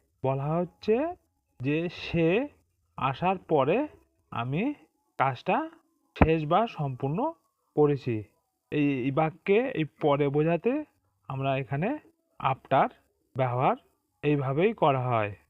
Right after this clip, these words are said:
পরে উদাহরণ দেখো, "We will leave after lunch।" আমরা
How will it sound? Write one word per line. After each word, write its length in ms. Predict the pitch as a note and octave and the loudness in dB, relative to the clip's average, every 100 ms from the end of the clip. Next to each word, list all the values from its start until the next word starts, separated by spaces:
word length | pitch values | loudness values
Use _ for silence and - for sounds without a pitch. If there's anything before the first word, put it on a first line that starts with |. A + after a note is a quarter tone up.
| _ _ | _ _
পরে 200 | - D#3 | -2 2
উদাহরণ 500 | E3+ F3 F3 G3 F#3+ | 2 2 0 0 0
দেখো, 420 | F3 D3 C#3+ G#3 C#4 _ _ _ _ - | 0 0 0 -2 -4 _ _ _ _ -2
"We 120 | F#3 G3+ | 0 0
will 580 | A2 F#3 F#3+ G#3+ D4+ D#4 - - C#3+ | 0 4 6 6 4 2 -8 -10 0
leave 440 | C#3 C#3 E3+ C#4 - _ _ _ B2+ | 2 4 4 2 -4 _ _ _ -2
after 420 | C3 - F3+ A#3+ - - | -2 0 0 0 -2 -6
lunch।" 560 | A#2+ A2 G#2+ A2 A2+ - - _ - | -2 0 0 -4 -8 -14 -20 _ -4
আমরা 460 | C3+ C#3 D#3+ C4+ | -2 2 2 2